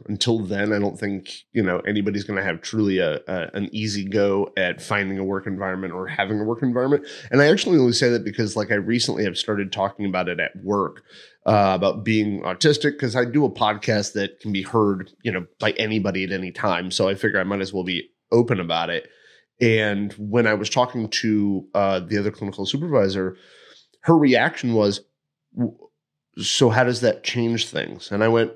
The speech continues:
"Well, you may notice things a little bit more now that you know, and here's how things kinda work for me." 'Cause a lot of the things that people mostly see, 'cause I'm kind of,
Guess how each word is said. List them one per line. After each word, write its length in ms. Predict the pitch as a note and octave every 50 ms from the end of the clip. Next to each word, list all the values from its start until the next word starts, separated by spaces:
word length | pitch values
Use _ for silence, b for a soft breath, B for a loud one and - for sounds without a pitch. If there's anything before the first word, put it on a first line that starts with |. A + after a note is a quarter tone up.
| _ _ _ _ A2 G#2+ G2+ _ _ _ _ _ _ _ - _ _
"Well, 240 | - C3+ C3 B2+ B2+
you 180 | B2 A#2 A#2 A#2
may 220 | A#2 B2 A#2 A2+
notice 600 | A2 A2 A2+ A2+ C3 D3+ E3+ D#3+ B2 F#2+ - -
things 300 | - - A2+ G2+ G2 F#2+
a 40 | G2
little 220 | F#2+ F#2+ F#2+ G2
bit 200 | F2+ G2+ F#2 -
more 240 | G2 G2 F#2 F#2 F2
now 420 | F2 F2+ F2+ E2+ D#2+ D#2 D#2+ E2+ E2+ - -
that 200 | G2+ E2+ - F#2+
you 160 | F#2+ F#2+ F#2+
know, 560 | F#2+ F2+ F2 E2 C#2+ C#2 E2 G2 G2+ - _ _ _
and 600 | - G#2+ G#2 G2+ G2 F#2+ F#2+ F#2+ F#2+ F#2+ F#2+ F2 - G#2 - _ _ _ _ _ _ _ _ _ _ _ _
here's 440 | G#2 G#2 - B2+ C3+ C3 B2 A#2+ A#2
how 260 | - - A2+ G#2+ G#2
things 280 | G#2+ - - G#2 G#2 -
kinda 200 | - G2+ G2 G2
work 220 | G2 G2+ F#2+ -
for 120 | - - F#2
me." 300 | A2+ D3 D#3 C3+ G#2 B B B B B -
'Cause 140 | F3 E3 D#3+
a 40 | D#3
lot 180 | D#3 E3 E3
of 120 | E3 E3 D3+
the 120 | C#3+ C3+ B2
things 300 | - C#3+ C3 C3 B2 A2+
that 180 | B2+ G#2+ -
people 220 | - C3 G#2 A2+ A2
mostly 380 | G#2+ A2 A2+ A#2 - - A2+
see, 160 | G#2 - G#2+
'cause 100 | F2+ - -
I'm 100 | A#2+ B2+
kind 160 | - D#3 C#3 A#2+ A#2 A2+
of, 60 | A2